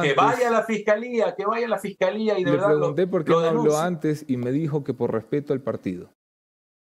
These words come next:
Speaker 1: ¿Por respeto al partido ustedes callan irregularidades?
Speaker 2: Uy.
Speaker 1: ¿O esto, es-, esto lo dijo ella, ¿no?
Speaker 2: No.
Speaker 1: Yo, yo aquí repito.
Speaker 2: Que cada uno <laughs> responda por lo suyo. Yo no callo irregularidades por respeto al partido.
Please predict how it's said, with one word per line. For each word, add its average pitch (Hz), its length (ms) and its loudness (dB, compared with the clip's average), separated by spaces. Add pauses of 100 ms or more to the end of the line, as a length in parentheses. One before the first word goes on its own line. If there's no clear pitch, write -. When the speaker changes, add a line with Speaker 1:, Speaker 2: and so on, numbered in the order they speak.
(120)
Speaker 1:
¿Por 123 140 0
respeto 165 340 -2
al 165 80 -4
partido 131 380 -2
ustedes 135 300 -2
callan 139 300 -2
irregularidades? 101 880 -2
Speaker 2:
Uy. 123 180 -2
Speaker 1:
¿O 110 140 2
esto, 113 320 -2 (140)
es-, 117 200 -6
esto 139 220 0
lo 190 120 -4
dijo 120 260 0
ella, 117 160 -2
¿no? 113 60 0
Speaker 2:
No. 110 360 -2
Speaker 1:
Yo, 120 120 -2
yo 117 260 -6
aquí 151 220 -4
repito. 135 480 -6 (840)
Speaker 2:
Que 92 140 -8
cada 120 280 0
uno 131 300 -2
<laughs> - 20 -4
responda 127 440 -2
por 113 160 -2
lo 107 100 -4
suyo. 95 320 -6
Yo 139 220 0
no 123 340 -2
callo 117 380 0
irregularidades 107 640 -2
por 107 160 -6
respeto 117 380 -4
al 107 100 -6
partido. 135 580 -4